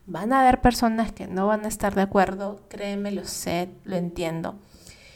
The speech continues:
Pero el hecho de que no complazcas esas necesidades es normal y está bien.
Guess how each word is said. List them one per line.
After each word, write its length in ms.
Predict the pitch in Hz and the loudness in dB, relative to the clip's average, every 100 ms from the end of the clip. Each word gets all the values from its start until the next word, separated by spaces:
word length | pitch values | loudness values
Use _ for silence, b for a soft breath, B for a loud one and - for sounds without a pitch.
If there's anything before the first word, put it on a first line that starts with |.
| B B _ - - - - _ _ 262 | B B _ -20 -20 -20 -20 _ _ 2
Pero 160 | 254 | 4
el 120 | 254 254 | 2 0
hecho 280 | 254 277 | -2 -4
de 220 | 277 240 233 | -4 -6 -6
que 180 | 247 | -8
no 280 | 233 226 226 | -6 -6 -4
complazcas 840 | 240 233 233 233 233 - 226 226 - | -4 -2 4 4 4 -2 -4 -4 -6
esas 260 | 208 226 | -6 -4
necesidades 920 | 220 214 208 202 190 196 202 226 - - _ - | -4 -6 -10 -6 -6 -4 -4 -6 -10 -16 _ -12
es 160 | 214 226 | -6 -2
normal 420 | 226 254 220 - - _ _ | 2 2 0 -6 -18 _ _
y 140 | 214 | -2
está 260 | 185 - 208 | -2 0 2
bien. 380 | 247 233 190 | 4 4 2